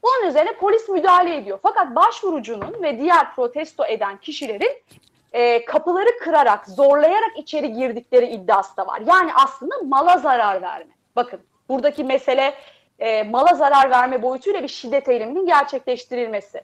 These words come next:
Burada bile Avrupa İnsan Hakları Mahkemesi başvurucu hakkında bakın şiddete bu anlamda mala zarar, zarar verme yoluyla bulaşmış olmasına rağmen kendisine verilen hapis cezasının orantısız olması sebebiyle on birinci maddeden ihlal buluyor.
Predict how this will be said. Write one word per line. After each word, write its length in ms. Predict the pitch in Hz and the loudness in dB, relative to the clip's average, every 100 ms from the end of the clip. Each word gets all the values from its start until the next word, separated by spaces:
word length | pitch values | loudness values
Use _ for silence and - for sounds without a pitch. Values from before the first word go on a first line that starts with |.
| _ _ _ _ 202 | _ _ _ _ -6
Burada 500 | 285 523 508 427 277 | 2 2 4 0 0
bile 380 | 254 202 220 _ _ | -2 -2 -4 _ _
Avrupa 380 | - 302 440 427 | 2 2 2 -4
İnsan 300 | 320 311 415 | -6 -4 0
Hakları 360 | 427 392 285 247 | 0 0 -4 -2
Mahkemesi 760 | 262 311 381 370 330 262 311 _ _ _ _ _ _ _ - | -2 -2 -6 -8 -6 -8 -8 _ _ _ _ _ _ _ 4
başvurucu 560 | 403 - 539 453 381 | 4 2 0 0 2
hakkında 360 | 349 285 262 247 | 2 0 -4 -4
bakın 340 | 330 302 240 _ _ | -2 -4 -8 _ _
şiddete 560 | - 294 269 359 440 403 | -10 -6 -4 -4 -2 2
bu 80 | |
anlamda 340 | 370 320 320 302 | 2 2 -4 -2
mala 260 | 269 311 | 0 0
zarar, 360 | 349 311 330 320 | 0 0 0 0
zarar 340 | 254 320 339 | -2 0 0
verme 280 | 311 311 320 | -2 -4 -6
yoluyla 520 | 294 302 359 311 196 | -6 -6 -4 -4 -6
bulaşmış 520 | 220 302 320 - 571 392 | -4 -2 -2 -6 -6 -4
olmasına 540 | 349 330 339 359 359 | -2 -4 -6 -2 0
rağmen 420 | 277 254 226 294 - _ _ _ _ _ _ - | 2 2 0 -6 -10 _ _ _ _ _ _ -2
kendisine 580 | 269 285 311 339 392 508 480 | 0 2 0 -4 -4 -2 -2
verilen 340 | 403 349 330 285 | -2 0 -2 -4
hapis 520 | - 247 - 571 - | -6 -4 -2 -6 -4
cezasının 720 | 339 277 262 247 247 339 359 | -4 0 2 2 -2 -10 -2
orantısız 640 | 254 269 302 - _ 427 | 2 2 0 -6 _ -4
olması 380 | 381 302 269 262 | -2 -2 -6 -12
sebebiyle 440 | - 269 311 415 370 | -10 -8 -4 -2 -2
on 240 | 269 339 | -2 -4
birinci 260 | 311 240 233 | -6 -8 -6
maddeden 360 | 254 262 220 | -6 -6 -10
ihlal 420 | 208 190 277 285 | -10 0 0 0
buluyor. 240 | 196 - | -6 -14